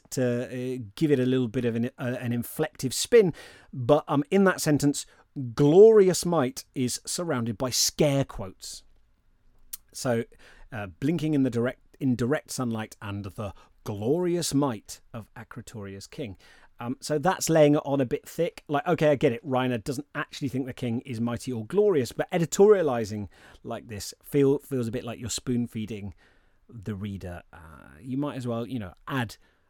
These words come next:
a vomit emoji afterwards. It, it's, it's just a bit too much. So Reiner calls the priestesses pathetic pale, but also seems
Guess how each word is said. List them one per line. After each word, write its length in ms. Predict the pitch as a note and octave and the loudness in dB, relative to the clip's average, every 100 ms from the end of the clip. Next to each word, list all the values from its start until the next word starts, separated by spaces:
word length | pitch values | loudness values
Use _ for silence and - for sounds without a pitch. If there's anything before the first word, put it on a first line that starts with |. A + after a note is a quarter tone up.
| _ - | _ -4
a 80 | D3+ | 2
vomit 400 | C3 D3+ D3 B2 | 4 6 4 2
emoji 520 | C3 B2 A#2 G#2+ A2 G#2 | 0 2 0 -4 -6 -6
afterwards. 540 | G2 - G2 F#2+ - F3 | -6 -10 -12 -12 -12 -12
It, 140 | D3 | -12
it's, 180 | C#3+ C#3 | -14 -12
it's 140 | - | -10
just 160 | F3 D3+ | -8 -6
a 60 | |
bit 220 | C3 - - | -4 -6 -4
too 160 | C3+ | 0
much. 260 | B2+ G2+ - - - _ _ - | 0 -2 -14 -20 -20 _ _ -4
So 160 | F#3+ | 0
Reiner 380 | E3 G#3 A3 G3+ | 6 6 6 2
calls 360 | - E3 D3 - | -2 -4 -4 -6
the 60 | |
priestesses 880 | - D3 B2+ - A#2+ C3 B2 A2+ - _ | -4 -2 -2 -4 -4 -2 -2 -2 -8 _
pathetic 580 | - C#3+ C#3 C3 C#3 - | 0 0 -2 -8 -10 -12
pale, 420 | A2+ F#2 D#2+ E2 _ _ _ _ _ _ _ | -12 -12 -14 -20 _ _ _ _ _ _ _
but 140 | C3 - | -12 -6
also 640 | E3+ D#3 D#3 C#3+ C#3 C3+ - | -4 0 4 4 4 2 -2
seems 840 | - C#3 C3+ C3+ C3 C3 - | -4 0 2 2 0 -4 -8